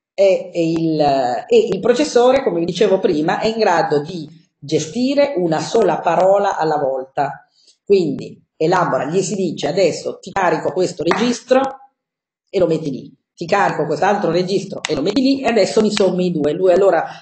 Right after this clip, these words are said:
sa che cosa deve, che percorso deve far fare all'interno del chip ai, ai, la, al suo stato solido, insomma, sono, sono, eh,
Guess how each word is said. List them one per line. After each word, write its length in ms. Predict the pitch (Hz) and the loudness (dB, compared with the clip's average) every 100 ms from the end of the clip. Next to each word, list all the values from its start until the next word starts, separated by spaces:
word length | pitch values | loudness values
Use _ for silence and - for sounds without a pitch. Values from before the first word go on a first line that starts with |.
| _ | _
sa 280 | - 220 185 | -2 -2 0
che 140 | 175 | -4
cosa 320 | - 208 180 | 2 2 4
deve, 540 | 165 170 165 - - - | 2 2 2 0 -6 -8
che 120 | - | -4
percorso 480 | 165 165 165 214 170 | 0 0 2 0 0
deve 180 | 151 147 | -4 -4
far 180 | 151 - | -6 -4
fare 300 | 160 - - - _ _ | -4 -4 -8 -14 _ _
all'interno 440 | - 135 131 165 147 | -10 -8 -2 -2 -2
del 220 | 135 127 | -4 -6
chip 420 | - 156 160 113 - _ _ _ _ - | -8 -8 -8 -12 -14 _ _ _ _ -8
ai, 200 | 147 117 - - | -6 -6 -8 -12
ai, 280 | 127 69 | -10 -12
la, 680 | - - - - 53 - - - | -14 -16 -16 -16 -16 -16 -18 -20
al 120 | - _ _ | -20 _ _
suo 320 | - 139 123 | -12 -10 -8
stato 280 | - - - | -10 -10 -4
solido, 280 | 151 143 123 | -2 0 -4
insomma, 220 | 127 123 | -8 -12
sono, 200 | 131 113 | -14 -16
sono, 500 | 131 131 120 120 - _ _ _ _ _ | -20 -20 -20 -20 -20 _ _ _ _ _
eh, 360 | - - - | -20 -18 -18